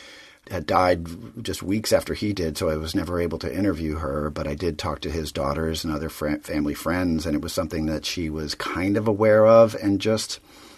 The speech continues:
turned an, an, a, an eye to, away from it and, and just kind of accepted it as part of the deal. She,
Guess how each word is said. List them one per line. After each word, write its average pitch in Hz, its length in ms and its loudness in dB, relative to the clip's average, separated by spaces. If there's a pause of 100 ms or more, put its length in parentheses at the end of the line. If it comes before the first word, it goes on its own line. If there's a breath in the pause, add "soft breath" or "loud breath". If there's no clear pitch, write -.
(300 loud breath)
turned 113 220 2
an, 110 160 8
an, 104 180 2
a, 95 260 0 (100)
an 92 140 -6
eye 104 220 2
to, 117 340 -2 (100)
away 107 340 2
from 117 180 2
it 113 200 4
and, 95 380 -2
and 92 220 -4
just - 160 -6
kind 95 140 -2
of 90 80 -4
accepted 92 480 -4
it 82 100 -4
as 82 220 -2
part 82 240 -6
of 85 60 -8
the 85 100 -6
deal. 90 340 -2
She, - 180 -8